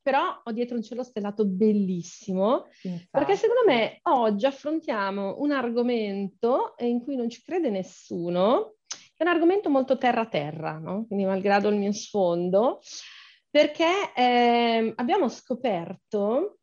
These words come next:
Speaker 1: che, mm, c'è un settore particolarissimo dove l'innoviz-, l'innovazione sta arrivando, ma per davvero.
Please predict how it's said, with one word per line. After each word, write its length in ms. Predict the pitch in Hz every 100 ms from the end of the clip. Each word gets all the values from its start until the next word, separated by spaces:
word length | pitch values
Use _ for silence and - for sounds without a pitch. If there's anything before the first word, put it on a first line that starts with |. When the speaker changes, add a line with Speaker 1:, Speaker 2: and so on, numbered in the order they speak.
| _
Speaker 1:
che, 760 | _ 226 220 214 214 214 208 202
mm, 320 | 202 202 196 208
c'è 140 | - 381
un 140 | 269
settore 1040 | - 262 262 - 233 202 196 185 185 185 185
particolarissimo 1300 | 415 - 254 196 196 180 - - 214 208 220 440 - _ _ _
dove 240 | - 277 240
l'innoviz-, 520 | 262 311 370 - -
l'innovazione 960 | 254 302 285 269 294 - - 311 359 339
sta 200 | - 269
arrivando, 640 | 330 262 254 269 320 - -
ma 260 | 240 277
per 260 | 269 262 262
davvero. 920 | 269 247 190 156 143 156 156 160 175